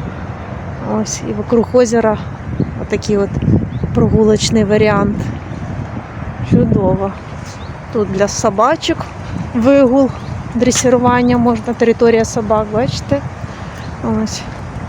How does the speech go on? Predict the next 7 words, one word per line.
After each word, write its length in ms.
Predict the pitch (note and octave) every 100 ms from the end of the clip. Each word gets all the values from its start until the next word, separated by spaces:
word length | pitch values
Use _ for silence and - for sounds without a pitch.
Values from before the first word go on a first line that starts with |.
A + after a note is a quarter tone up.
| - -
Ка-, 100 | A#3
і 200 | A#3+ A3
рибачити 600 | G#3+ B3 F4+ - - D#4+
можна, 340 | D#4 C#4+ C#4
вон 160 | C#4 B3
хлопці 420 | C4 B3+ - B3+
рибачать. 680 | B3 B3 B3 - B3 -